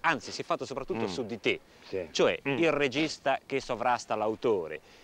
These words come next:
Speaker 1: Visconti che ha coperto con la sua personalità la personalità di un,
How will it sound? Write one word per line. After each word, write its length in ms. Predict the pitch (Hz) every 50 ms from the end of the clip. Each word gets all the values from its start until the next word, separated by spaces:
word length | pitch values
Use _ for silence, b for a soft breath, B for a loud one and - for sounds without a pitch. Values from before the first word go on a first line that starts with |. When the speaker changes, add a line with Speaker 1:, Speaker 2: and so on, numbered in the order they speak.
| B B B B
Speaker 1:
Visconti 880 | 98 92 139 135 - - - 156 151 151 147 143 131 - - 139 131 117
che 300 | - - 131 131 135 135 -
ha 160 | - 117 113
coperto 960 | - - 123 110 - 127 123 131 131 123 120 - - 123 113 113 117 117 113 107
con 100 | - 113
la 60 | 113
sua 180 | - - 127 117
personalità 720 | - 123 110 - - 107 110 110 110 110 - - 123 123
la 100 | 120 113
personalità 640 | - 110 104 - 117 107 110 107 101 117 120 117 -
di 240 | 98 87 85 98 113
un, 380 | 117 113 113 110 110 110 107